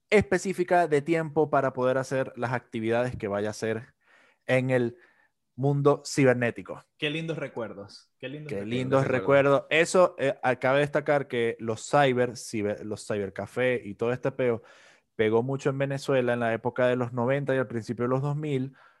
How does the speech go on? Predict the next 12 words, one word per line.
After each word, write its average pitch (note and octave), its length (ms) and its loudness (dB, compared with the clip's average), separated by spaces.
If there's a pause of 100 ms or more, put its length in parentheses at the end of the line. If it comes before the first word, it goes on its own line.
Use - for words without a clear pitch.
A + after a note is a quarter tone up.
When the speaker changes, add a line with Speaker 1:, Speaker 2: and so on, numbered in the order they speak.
(200)
Speaker 1:
porque, D3 800 4
eh, A#2 320 4
para A2+ 160 4
ese A#2 140 -2
entonces C#3 520 -2
no C3 280 -2
todo C3+ 260 2
el C3 80 2
mundo C3 320 -4
tenía G#2+ 240 -4
una A2 160 -4
computadora A2+ 800 0